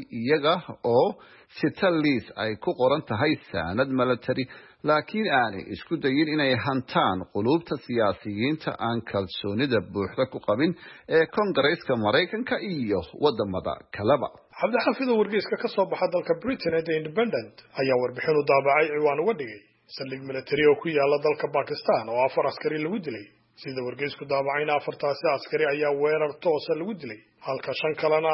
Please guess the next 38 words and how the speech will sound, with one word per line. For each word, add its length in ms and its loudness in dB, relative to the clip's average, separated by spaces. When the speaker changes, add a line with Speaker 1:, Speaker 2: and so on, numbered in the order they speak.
Speaker 2:
lagu 240 0
dhaawacay 580 2
saldhiggan 480 -6
military 400 -2
oo 120 0
ku 120 -4
yaala 360 0
waqooyiga 500 4
Balochistan. 640 0
Warbaahinta 560 -4
maxalliga 440 0
ah 100 6
ee 100 4
Pakistan 520 2
ayaa 220 4
sheegtay 460 -2
in 180 -4
weerarkani 600 0
dhacay 280 -2
subaxnimadii 600 -4
hore 160 2
Arbacadii 520 -2
shalay, 260 -4
iyadoo 220 -4
maleeshiyaadka 600 0
weerarka 420 2
geystayna 480 -2
ay 100 4
isku 200 -8
dayayeen 500 2
inay 180 -2
gudaha 300 4
u 100 4
galaan 300 2
saldhiggan 440 -6
military 440 -4
ee 100 -4
Shop. 240 -2